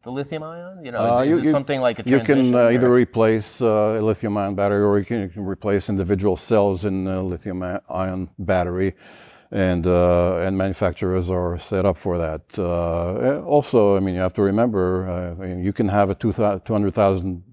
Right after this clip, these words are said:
Speaker 2: mi-, uh, mile conventional car, and you might need to replace an engine or a transmission.
Speaker 1: <laughs>
Speaker 2: That's a pretty big ticket item.
Speaker 1: Right,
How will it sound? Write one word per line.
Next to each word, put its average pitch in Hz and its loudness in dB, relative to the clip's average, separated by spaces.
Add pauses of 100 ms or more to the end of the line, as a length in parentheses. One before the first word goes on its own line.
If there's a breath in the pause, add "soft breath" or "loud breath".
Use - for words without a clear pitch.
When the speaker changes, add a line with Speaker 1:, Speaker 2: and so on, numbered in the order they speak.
(140)
Speaker 2:
mi-, 90 -4
uh, 92 0
mile 95 0 (600)
conventional 113 0
car, 101 2
and 98 -4 (440 loud breath)
you 87 -2
might 92 0
need 92 -2
to 104 -4
replace 101 -2
an 110 0
engine 123 2
or 98 0
a 95 -2
transmission. 123 -4
Speaker 1:
<laughs> 95 -4
Speaker 2:
That's 92 -10
a 101 -6
pretty 104 -2
big 90 -4
ticket 113 -4
item. 110 -4 (100)
Speaker 1:
Right, 71 -10